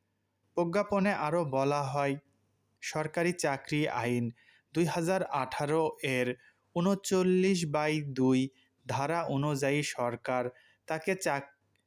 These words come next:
সরকারি চাকরি থেকে সাময়িকভাবে বরখাস্ত করার প্রয়োজন ও সমচীন মনে করেন। তাই সরকারি চাকরির আইনের ঊনচল্লিশ বাই দুই ধারা অনুযায়ী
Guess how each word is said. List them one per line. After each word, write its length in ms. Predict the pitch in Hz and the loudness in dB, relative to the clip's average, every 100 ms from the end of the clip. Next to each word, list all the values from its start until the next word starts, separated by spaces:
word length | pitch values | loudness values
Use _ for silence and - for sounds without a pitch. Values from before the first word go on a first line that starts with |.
| _ - | _ -10
সরকারি 460 | - 170 180 185 | -4 -2 2 0
চাকরি 400 | 185 160 147 165 | 2 -2 0 -2
থেকে 280 | 160 151 143 160 | -2 -2 -2 -2
সাময়িকভাবে 720 | - 123 131 135 123 123 131 | -2 -2 0 0 -2 0 0
বরখাস্ত 540 | 113 110 107 127 - 151 143 | 0 -2 -2 -8 -4 -4 -2
করার 380 | 123 113 120 117 - - _ | -2 0 0 -4 -8 -20 _
প্রয়োজন 500 | - 160 165 156 185 175 - | -2 2 2 2 0 0 0
ও 140 | 147 139 139 - - _ - _ - | 0 0 0 -6 -20 _ -20 _ -12
সমচীন 640 | - 185 185 190 - 196 190 | -2 2 2 2 2 2 4
মনে 340 | 175 139 143 | 4 2 0
করেন। 400 | 147 123 104 98 95 - _ _ _ - | 0 -2 0 -2 -6 -12 _ _ _ -2
তাই 180 | 139 139 | 0 0
সরকারি 500 | - 170 170 190 196 | 0 -4 0 2 2
চাকরির 440 | 180 156 - 170 - | 0 -2 0 0 0
আইনের 540 | 131 127 127 127 127 123 - _ _ _ | 0 2 2 0 -2 -2 -8 _ _ _
ঊনচল্লিশ 800 | 180 180 196 - 185 180 180 185 160 | -2 0 0 2 2 4 4 2 0
বাই 240 | 151 156 | 0 0
দুই 300 | 139 123 131 135 | -2 2 2 2
ধারা 320 | - 123 123 131 | 0 -4 -2 0
অনুযায়ী 640 | 117 117 120 113 120 120 | -2 -2 -2 -2 0 0